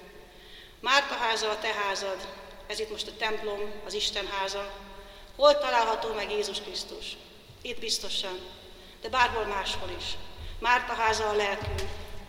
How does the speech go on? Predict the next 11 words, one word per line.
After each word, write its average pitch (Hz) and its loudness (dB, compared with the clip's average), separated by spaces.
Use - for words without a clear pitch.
Márta 220 2
háza 202 2
a 185 -4
te 220 0
lelked, 214 4
az 196 2
én 214 0
lelkem, 202 -2
az 190 -6
elhatározás. 190 -2
Annyiszor, 240 -2